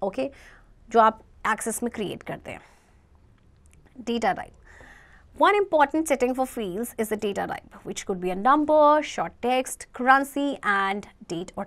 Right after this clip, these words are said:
time। The data type also determines the actions one can perform on a field and how much memory the data will use. Fields also have properties that control the details of information inside them,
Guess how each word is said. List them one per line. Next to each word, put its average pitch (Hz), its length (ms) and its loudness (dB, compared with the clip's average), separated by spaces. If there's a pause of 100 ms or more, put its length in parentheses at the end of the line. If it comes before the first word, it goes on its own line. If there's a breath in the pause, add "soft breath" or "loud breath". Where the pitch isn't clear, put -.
time। - 160 -16 (800 loud breath)
The 302 80 4
data 370 480 6
type 233 320 6
also 254 240 2
determines 269 480 0
the 269 180 2
actions 269 520 0
one 247 100 -2
can 277 160 -4
perform 214 540 -4
on 220 80 -4
a 233 40 -4
field 226 380 -6
and 214 160 -6
how 269 300 4
much 294 260 -2
memory 214 460 -4
the 214 120 -2
data 214 600 -2 (280 loud breath)
will 214 280 0 (160)
use. 175 500 -12 (220)
Fields 349 480 2
also 247 280 6
have 233 320 6
properties 226 540 0
that 214 220 0
control 240 340 0
the 220 100 0
details 208 440 -4
of 208 140 -10
information 240 580 -4
inside 190 480 -6
them, 214 240 -6